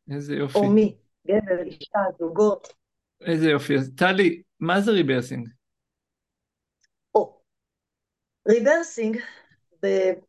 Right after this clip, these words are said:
Speaker 2: אם נדייק את זה באנגלית שלו, אז זה rebirthing, זה להיוולד מחדש. יש לנו חיים שלמים שאנחנו חיים על האדמה, ואנחנו נושמים,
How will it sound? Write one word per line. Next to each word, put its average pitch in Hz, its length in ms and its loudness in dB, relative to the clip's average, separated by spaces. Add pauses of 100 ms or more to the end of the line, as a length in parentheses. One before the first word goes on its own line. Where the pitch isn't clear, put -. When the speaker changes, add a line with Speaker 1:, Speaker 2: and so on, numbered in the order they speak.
(220)
Speaker 2:
אם 226 220 2
נדייק 226 560 6
את 226 80 4
זה 208 120 4
באנגלית 208 640 -2
שלו, 190 560 2
אז 170 160 -6
זה 185 100 -2
rebirthing, 202 1000 0
זה 151 180 -4
להיוולד 214 800 0
מחדש. - 800 -10 (1200)
יש 302 180 6
לנו 311 240 6
חיים 269 320 4
שלמים 254 360 4
שאנחנו 202 280 2
חיים 214 460 4 (120)
על 175 160 2
האדמה, 160 500 -2 (720)
ואנחנו 302 320 2
נושמים, 392 360 2